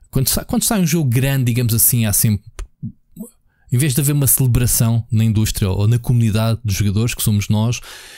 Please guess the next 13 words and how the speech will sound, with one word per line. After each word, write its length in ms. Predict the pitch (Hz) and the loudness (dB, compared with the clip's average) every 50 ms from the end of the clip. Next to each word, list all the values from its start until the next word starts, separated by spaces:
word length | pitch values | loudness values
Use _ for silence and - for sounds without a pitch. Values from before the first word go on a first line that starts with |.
| - - - | -20 -10 -4
há 80 | - 127 | -2 0
uma 160 | 135 143 143 | 0 0 0
divisão 340 | 131 143 135 139 123 135 135 | 0 0 0 2 2 2 2
muito 220 | 139 135 - 117 | 0 0 0 0
grande 300 | 113 123 135 135 135 127 | 0 0 0 0 0 0
entre 340 | 123 117 117 - 110 107 107 | 0 0 -2 -2 -2 0 -2
aqueles 320 | 110 - - 120 120 - | -2 -2 -2 -2 -2 -4
que 160 | - - 135 131 | -2 -2 0 0
adoram 500 | 117 101 147 143 147 156 160 170 170 165 - - - - | 2 2 0 0 0 0 0 -2 -2 -4 -4 -8 -8 -4
e 60 | - 117 | -2 -2
aqueles 300 | 117 - 135 131 - - | 0 0 -2 -2 -2 -2
que 100 | - 123 | -2 -2
detestam. 680 | 131 127 - - 120 110 107 - - - 107 101 104 | -2 -2 -2 -4 -4 -2 -4 -4 -4 -4 -4 -4 -4